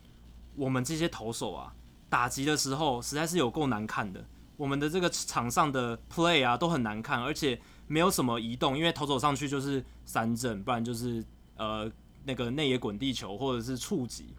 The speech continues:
他觉得这个实在是伤害了球赛的品质，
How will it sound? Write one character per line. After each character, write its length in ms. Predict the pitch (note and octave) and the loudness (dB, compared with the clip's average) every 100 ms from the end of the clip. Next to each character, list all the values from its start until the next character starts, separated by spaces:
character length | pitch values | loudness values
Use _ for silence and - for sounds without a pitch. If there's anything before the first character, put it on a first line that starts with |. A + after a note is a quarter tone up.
| - - - | -20 -20 -6
他 120 | - G#3+ | 2 4
觉 160 | D3+ | 4
得 200 | D3 C3 - - - | 2 0 -6 -20 -12
这 120 | - A3 | 2 2
个 80 | |
实 80 | D#3+ | 4
在 160 | C#3 D3 | 4 4
是 220 | D#3 C#3+ | 2 0
伤 240 | - D#3 | 4 2
害 160 | D#3+ E3+ | 4 2
了 100 | A#2 | 2
球 220 | - A#2 | -2 -4
赛 140 | D3 B2+ | -2 -2
的 60 | |
品 280 | G#2+ A#2+ F2+ | -4 -8 -10
质， 300 | - E2 E2 | -12 -14 -16